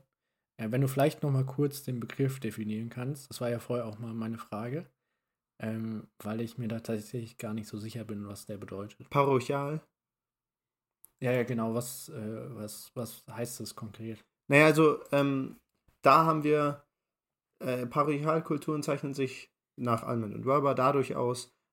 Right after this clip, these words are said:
Speaker 2: dass die Bürger keine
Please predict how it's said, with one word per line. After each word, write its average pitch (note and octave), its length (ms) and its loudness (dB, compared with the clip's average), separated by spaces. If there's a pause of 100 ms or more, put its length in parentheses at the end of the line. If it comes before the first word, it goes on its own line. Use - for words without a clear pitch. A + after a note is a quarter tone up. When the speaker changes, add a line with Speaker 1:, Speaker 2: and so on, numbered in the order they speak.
(100)
Speaker 2:
dass A#2 440 0 (280)
die C3 80 0
Bürger C3+ 640 4 (320)
keine C3 800 2